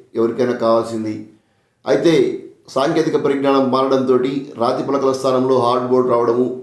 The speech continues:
ఆ పరిశ్రమలు ఇక్కడ తక్కువగా ఉండడంతోటి మార్కాపురం యొక్క ఖ్యాతి కాస్త తగ్గింది. ముఖ్యంగా దశాబ్ద కాలంగా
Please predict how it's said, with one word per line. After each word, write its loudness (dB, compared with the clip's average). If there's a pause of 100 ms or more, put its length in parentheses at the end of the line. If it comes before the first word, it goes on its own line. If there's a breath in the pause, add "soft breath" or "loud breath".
ఆ 2
పరిశ్రమలు 0
ఇక్కడ -2 (540)
తక్కువగా -2
ఉండడంతోటి 0 (340 loud breath)
మార్కాపురం 0
యొక్క 0 (220)
ఖ్యాతి -2 (140)
కాస్త -4
తగ్గింది. -4 (480 loud breath)
ముఖ్యంగా 2 (100)
దశాబ్ద 0
కాలంగా 2